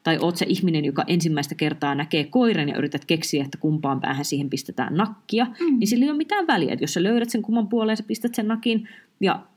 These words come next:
Speaker 1: sä saat sitä vietyä eteenpäin, niin suunta on oikea, helvetin hyvä.
Speaker 2: Mm.
Speaker 1: Et se on, se on niinku mulle itselle aina ollut semmonen niinku tärkeä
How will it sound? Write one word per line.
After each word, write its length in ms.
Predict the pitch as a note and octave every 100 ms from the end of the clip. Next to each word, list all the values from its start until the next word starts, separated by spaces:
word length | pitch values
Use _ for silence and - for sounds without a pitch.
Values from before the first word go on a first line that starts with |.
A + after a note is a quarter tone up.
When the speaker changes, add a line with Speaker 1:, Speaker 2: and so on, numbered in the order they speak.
| -
Speaker 1:
sä 80 | G3+ -
saat 180 | - G3
sitä 240 | G3 F#3+ -
vietyä 320 | G#3+ G3 G3
eteenpäin, 640 | - G3 G3+ F3+ F3+ F3+ -
niin 200 | F#3+ - _
suunta 400 | - D#4 C4+ G#3+
on 100 | A3+ A#3
oikea, 380 | D#4+ A3+ - G3
helvetin 500 | C4 F3 C3 - G#3
hyvä. 180 | E4 - -
Speaker 2:
Mm. 640 | C#4+ A3+ G#3 G#3 A3 C4+ - _ _
Speaker 1:
Et 100 | F#3+
se 120 | F#3+ A#3
on, 100 | A3
se 80 |
on 120 | D4 C4+
niinku 180 | F#3+
mulle 240 | F3+ E3+ D#3+
itselle 320 | F3 D3+ D3 -
aina 200 | - C3
ollut 120 | C3
semmonen 260 | - C#3 C#3
niinku 140 | C#3
tärkeä 600 | - F3 D#3+ - - -